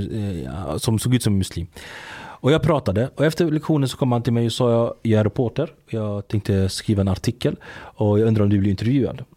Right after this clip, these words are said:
och ta några bilder och så." Så jag sa nej direkt. Media var no-no, liksom. Eh, och då sa han, eh, okej, det gick, han gick därifrån. Och sen kom det den här andra killen fram och hälsade. Han bara, "Vem är det?" Så jag bara, "Han är en journalist."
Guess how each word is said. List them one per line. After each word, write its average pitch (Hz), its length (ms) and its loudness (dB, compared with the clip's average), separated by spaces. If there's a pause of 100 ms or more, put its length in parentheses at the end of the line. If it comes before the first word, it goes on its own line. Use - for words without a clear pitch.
(280)
och - 80 -20
ta - 80 -2
några 101 160 2
bilder 98 320 4
och 92 80 0
så." 92 140 -2
Så - 120 -2
jag 101 60 0
sa 104 100 0
nej 95 200 2
direkt. 90 480 -4 (1000)
Media 95 360 4
var 87 100 2
no-no, 90 360 2
liksom. - 260 -6 (600)
Eh, 92 640 4
och 110 100 2
då 127 60 2
sa 123 220 2
han, 117 200 0
eh, 104 520 0
okej, 110 380 0
det 127 100 2
gick, 113 100 -2
han 107 140 2
gick 104 120 0
därifrån. 113 400 0
Och 98 100 -2
sen 127 120 0
kom 120 180 2
det 104 80 0
den 101 100 2
här 104 80 2
andra 110 240 2
killen 107 280 0
fram 113 240 0
och 107 40 2
hälsade. 110 360 0
Han 101 120 0
bara, 104 100 2
"Vem 107 120 2
är 104 60 2
det?" 104 240 0
Så - 140 -2
jag 98 80 0
bara, 101 120 2
"Han 110 100 0
är 110 40 0
en 107 60 -2
journalist." 104 440 0